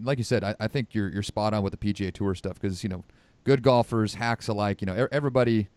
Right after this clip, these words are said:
who's a golf fan tries to watch, uh, tries to watch the big boys, uh, you know, whack it around on tour.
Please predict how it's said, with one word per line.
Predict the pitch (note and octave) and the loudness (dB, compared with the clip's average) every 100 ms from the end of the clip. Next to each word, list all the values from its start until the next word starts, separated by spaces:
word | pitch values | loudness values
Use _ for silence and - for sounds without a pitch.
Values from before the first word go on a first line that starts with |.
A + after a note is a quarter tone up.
| - | -4
who's | A#2+ | -2
a | G#2 | 0
golf | G#2 G2 | 0 0
fan | - F#2+ F2+ | -2 -4 -2
tries | - G2+ F#2+ | -2 -2 0
to | |
watch, | F#2+ F#2 F2+ - | -2 -2 -4 -4
uh, | G2 F2 F2 _ _ _ - | -4 -4 -8 _ _ _ -4
tries | B2 G#2 | 0 2
to | A2 | 2
watch | G2+ | 0
the | - | -2
big | F#2 F#2+ | -4 -2
boys, | G2+ G2 F2+ F#2+ | 0 0 0 -2
uh, | F2+ E2+ | -4 -8
you | G2 | -10
know, | E2+ | -10
whack | E2+ G2+ - | -8 -8 -4
it | |
around | G2 F#2 | -4 -4
on | F2 | -6
tour. | - B2 F#2+ | -2 0 2